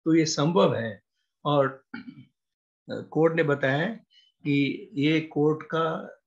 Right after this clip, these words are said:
अंतिम निर्णय नहीं है, अंतिम विचार नहीं है, हालांकि अभी भी scope है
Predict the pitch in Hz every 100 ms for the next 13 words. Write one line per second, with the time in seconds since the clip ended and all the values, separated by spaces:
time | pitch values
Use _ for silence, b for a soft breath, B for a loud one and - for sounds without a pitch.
0 | - 147 147 _ 165 165 160 135 127 135
1 | 139 143 117 107 117 131 - 92 - _
2 | 123 131 135 151 127 123 139 127 117 110
3 | 123 113 95 95 _ b b 139 165 160
4 | 143 175 196 190 - 175 180 180 117 113